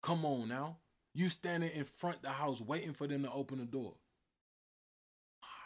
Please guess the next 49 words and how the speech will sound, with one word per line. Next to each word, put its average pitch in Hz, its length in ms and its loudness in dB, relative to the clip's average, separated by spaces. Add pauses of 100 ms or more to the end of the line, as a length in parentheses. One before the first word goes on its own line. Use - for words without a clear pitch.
(340)
God, 123 300 0 (240)
this 147 200 2
is 135 60 -4
why 123 180 -2
I 107 40 -6
tell 120 280 -2
people, 98 240 -6
"Don't 117 200 -2
meet 110 120 -2
me 104 140 -4
at 95 100 -8
the - 60 -12
altar, 107 320 -8
meet 101 180 -8
me 98 100 -10
at 90 120 -10
the 87 80 -16
gates," 117 500 -6 (240)
because 120 300 2
that's 120 200 0
what 104 120 -12
the 110 60 -8
Spirit 110 360 -2
of 101 60 -8
Christ 101 340 -6
said. 117 340 -4 (1200)
"Don't 131 300 0
meet 170 240 2
me 165 160 0
at 143 160 0
the 127 60 -6
altar. - 380 -8 (320)
Meet 151 260 4
me 156 140 2
at 139 160 0
the 123 60 -6
gates. 135 540 -2 (100)
I'm 156 240 0
the 139 80 0
truth. 160 440 2
I'm 160 260 2
the 160 80 4
way. 135 320 0 (160)
You 143 140 -2
can't 151 320 0
get 175 180 4
to 160 140 -2
the 151 100 0
Father 139 400 0